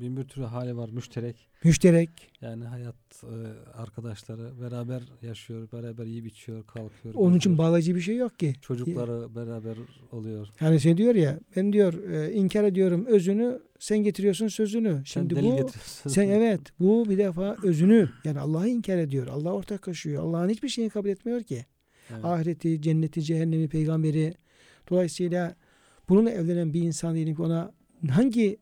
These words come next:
Speaker 2: e, şeyi söyleyecek? Yani hangi ayet okuyacak, hangi hadis okuyacak? Neye göre ona bir, e, şunu doğru, şu yanlış diye söyleyebilecek?
Speaker 1: Koynunda yılan beslemek gibi
Speaker 2: Evet.
Speaker 1: hocam.
Speaker 2: Aynen böyle.
Speaker 1: Yani ne zaman zehirler, seni de öldürür.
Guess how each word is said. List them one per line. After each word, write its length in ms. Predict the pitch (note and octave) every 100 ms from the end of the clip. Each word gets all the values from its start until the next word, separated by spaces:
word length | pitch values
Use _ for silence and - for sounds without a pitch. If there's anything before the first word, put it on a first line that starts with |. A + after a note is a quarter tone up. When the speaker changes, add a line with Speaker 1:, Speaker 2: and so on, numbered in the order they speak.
| -
Speaker 2:
e, 1200 | D#3+ D3+ D3 D3+ D#3 F3 G3 G#3+ - _ - A3
şeyi 200 | - E3
söyleyecek? 600 | - D3 C3+ C3 - _ _ -
Yani 160 | C#3
hangi 260 | C3 G3 F#3+
ayet 220 | F3 D3+
okuyacak, 320 | D3+ C#3+ C3+
hangi 180 | C3 E3
hadis 200 | E3 D3
okuyacak? 400 | E3 D#3+ D3 C3+
Neye 160 | D3+ G3
göre 200 | F#3+ F3+
ona 300 | F3 F3 E3+ _ _ _ _ _ F3+
bir, 260 | F3+ D#3
e, 400 | D#3+ D#3 D#3 F3
şunu 360 | D#3+ F3 F3+ A3 _
doğru, 260 | E3+ E3 D#3
şu 160 | -
yanlış 380 | E3 D#3+ D#3+ C#3+
diye 120 | D#3+
söyleyebilecek? 920 | D3 D#3 D3+ D#3 C#3+ C#3+ B2+ - - - _
Speaker 1:
Koynunda 460 | _ B2 A#2+ A#2+ B2
yılan 300 | B2 B2+ A#2+
beslemek 460 | B2 - B2 A#2+
gibi 220 | _ G#2 G2+ - -
Speaker 2:
Evet. 340 | E3 G3+ F3+
Speaker 1:
hocam. 160 | A2+ A2 - _ _ -
Speaker 2:
Aynen 420 | G#3+ A#3 A3 A3+
böyle. 320 | G#3 D#3 C#3 C#3
Speaker 1:
Yani 240 | A#2+ A2 A2
ne 80 | B2
zaman 260 | A#2+ A#2+
zehirler, 480 | A2 A2+ A#2 A2+ A2+ - _ _ _ _ _
seni 260 | - C3 A#2+
de 60 |
öldürür. 400 | A2+ G#2+ A2+ A#2+